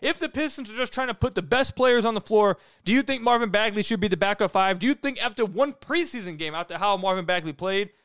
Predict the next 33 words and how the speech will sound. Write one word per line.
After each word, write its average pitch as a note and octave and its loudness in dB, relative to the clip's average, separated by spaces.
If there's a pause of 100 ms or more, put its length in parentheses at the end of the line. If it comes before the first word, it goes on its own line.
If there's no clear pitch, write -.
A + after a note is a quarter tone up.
(160)
he's G#3 -10
already A#3+ 0
basically A3+ -4
secured G#3 -6
the G3 0
job? A3 0 (200)
Let B3 -6
me C#4+ -6
know C4+ -2
what B3+ -6
you B3 -8
think A#3+ -6 (320)
in G3 -14
the G3 -12
comment G#3 -6
section F3 -8
down F#3 -2
below F3+ 0 (760)
or A3 2
over G3+ 4
on F#3 0
Twitter F3 -4 (440)
at G#3 -2
Kuka F#3+ -4
Hill. F#3 0
When A#3+ 0
we C#4 -4
come A#3+ -2
back, F#3 -2 (300)
Ausar B3+ 2
Thompson's A3+ -4
first E4+ 0
game G#3+ -2